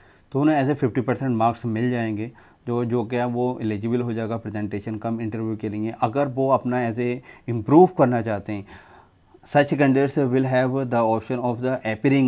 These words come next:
in the written test to improve, in, in which case the higher of the marks obtained in written test या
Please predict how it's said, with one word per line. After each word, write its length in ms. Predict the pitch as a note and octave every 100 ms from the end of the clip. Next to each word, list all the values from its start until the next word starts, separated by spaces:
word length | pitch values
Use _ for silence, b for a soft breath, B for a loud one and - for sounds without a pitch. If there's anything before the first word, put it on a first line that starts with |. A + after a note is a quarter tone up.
| A#2
in 240 | B2 B2+
the 120 | A#2+
written 340 | A2 A2 B2+ A#2+
test 160 | B2 B2
to 220 | B2 A#2
improve, 540 | A2 G#2+ A#2 B2 B2+
in, 420 | C3 A#2 A#2 A#2+ A2 - B2+
in 260 | B2+ B2 A2
which 160 | A#2
case 320 | B2+ A#2+ A#2 B2+
the 180 | B2 A2+
higher 220 | A2 A#2+
of 220 | B2 A2+
the 220 | C3 A#2 G2+
marks 320 | A2 A#2+ -
obtained 420 | G#2+ G2 A2+ A#2+
in 240 | A#2 A2+
written 300 | G2+ G2+ A#2
test 240 | A2 G#2 A2+
या 260 | G#2+ A#2+